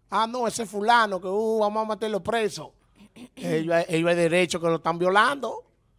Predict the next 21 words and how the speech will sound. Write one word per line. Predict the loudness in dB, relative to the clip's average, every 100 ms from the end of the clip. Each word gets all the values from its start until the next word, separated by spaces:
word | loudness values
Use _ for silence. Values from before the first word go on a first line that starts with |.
| _ _ _ -8
Y |
cuando | -2 -2 -2
usted | -2
viola | -2 -2
un |
derecho, | -2 0 0 0
ellos | 2 2
hay, | 0
de | -2 2
ambas | 4 4 2
partes | 2 2 4
hay | 4
abogados, | 4 6 6 6 2 -10 _ _ _ _ -4
eso | -2
se | 0 4
va | 4
a |
debatir | 6 4 2 2
ahí. | 4 2 0 -10 _ _ _ _ _ _ _ _ _ _ _ _ _ _ _ _ _ _
¿Me | -10
entiende? | -8 0 2 2 -2